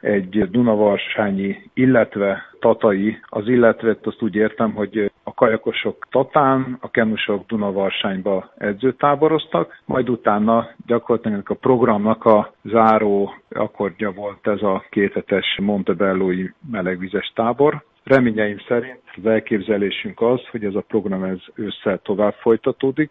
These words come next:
Nyilván lehetnek új résztvevői ennek a programnak. Ez a válogató versenyeken, nemzetközi versenyeken fog eldőlni.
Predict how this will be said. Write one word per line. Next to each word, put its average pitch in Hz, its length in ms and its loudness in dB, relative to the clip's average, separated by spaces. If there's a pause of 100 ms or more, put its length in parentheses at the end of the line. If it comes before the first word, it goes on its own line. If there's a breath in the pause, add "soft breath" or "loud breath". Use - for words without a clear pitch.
(120)
Nyilván 110 540 6
lehetnek 110 560 0
új 98 320 0 (180)
résztvevői 117 800 0
ennek 127 300 -4
a - 40 -2
programnak. 135 760 0
Ez 117 200 0
a 110 240 2 (120)
válogató 104 560 -2
versenyeken, 98 920 -6
nemzetközi 101 600 -6
versenyeken 98 640 -6
fog 95 180 -10
eldőlni. 107 680 -2